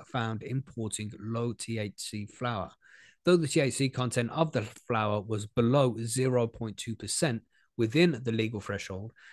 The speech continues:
the flower itself sits in this so-called legal grey area, according to suppliers. The case went to the Court of Appeal, which ruled in favour of the C B D company. Judges said they did not consider flower with a T H C content bel-,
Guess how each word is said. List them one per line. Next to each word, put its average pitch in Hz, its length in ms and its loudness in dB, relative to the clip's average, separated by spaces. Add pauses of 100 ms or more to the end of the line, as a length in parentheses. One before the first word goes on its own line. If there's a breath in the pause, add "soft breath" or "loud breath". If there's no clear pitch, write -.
(180 loud breath)
the 117 280 2
flower 147 380 2
itself 123 580 -2
sits - 320 -4
in 120 200 -2
this 113 300 0
so-called 123 580 0
legal 127 540 2
grey 127 340 0
area, 95 460 -2
according 98 420 -6
to 101 100 -8
suppliers. 95 560 -6 (380 loud breath)
The 139 60 0
case - 380 2
went 139 320 0
to 127 140 0
the 113 240 0
Court 113 360 -4
of 113 160 -10
Appeal, 123 520 -2
which 110 260 -8
ruled 131 240 0
in 110 140 -6
favour 135 440 2
of 107 240 -4
the 98 100 -6
C 107 200 -4
B 101 160 -4
D 120 220 -2
company. 85 440 -14 (300 loud breath)
Judges 127 380 -2
said 123 340 0
they 113 160 2
did 127 220 -8
not 151 240 2
consider 120 360 -2
flower 123 400 0
with 113 180 -4
a 104 100 -2
T 120 160 -6
H 104 100 -6
C 113 140 -6
content 104 400 -6
bel-, 135 280 2